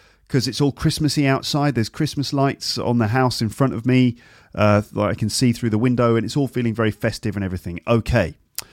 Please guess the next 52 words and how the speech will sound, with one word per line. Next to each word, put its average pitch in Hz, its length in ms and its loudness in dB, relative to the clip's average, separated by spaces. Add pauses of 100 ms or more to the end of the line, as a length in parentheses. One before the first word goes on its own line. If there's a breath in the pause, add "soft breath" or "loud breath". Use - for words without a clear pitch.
(320 loud breath)
Right, 110 200 2
so 139 160 0
I'm 147 80 2
gonna 190 180 -2
upload 165 380 0
this 147 340 -2
in 143 100 0
a 139 60 2
few 156 180 0
days, 107 480 0
and 127 400 0
I 151 120 0
imagine 190 360 0
you're 170 140 2
probably 170 460 0
listening 156 460 0
to 127 120 -4
this 104 240 0 (400 loud breath)
during 160 400 0
the 123 80 0
Christmas 131 420 -2
period 151 460 0 (220 soft breath)
or 135 120 0
the 131 120 2
New 165 200 2
Year 151 260 0
period, 131 520 0 (400 soft breath)
um, 120 420 0
but 139 200 -2
I 147 100 2
hope 202 240 -2
that 165 100 -2
you're 139 120 0
having 135 260 0
a 127 60 2
lovely 135 380 0
time 101 420 -4
wherever 131 360 0
you 92 160 0
are 87 280 -2 (260 soft breath)
and 107 220 0
whatever 127 420 2
it 95 60 2
is 95 200 -2
you're 92 120 -2
doing, 110 300 2
whether 120 180 0
you 107 100 0
celebrate 113 440 0
Christmas 107 380 -4
or 90 120 -2
not. 107 320 0